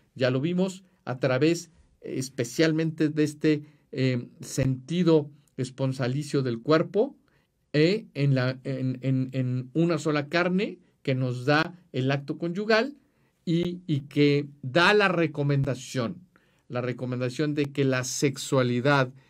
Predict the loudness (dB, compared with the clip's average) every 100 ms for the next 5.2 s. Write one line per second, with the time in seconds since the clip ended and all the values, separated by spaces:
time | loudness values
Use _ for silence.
0 | _ _ -4 -4 -4 -10 0 2 2 0
1 | -6 -8 _ _ _ -8 -4 -2 0 0
2 | -2 0 2 2 0 -4 -4 -8 _ _
3 | _ _ -4 -2 -4 -6 -4 -2 -2 -8
4 | _ _ _ -8 -4 -4 -4 -2 2 2
5 | 2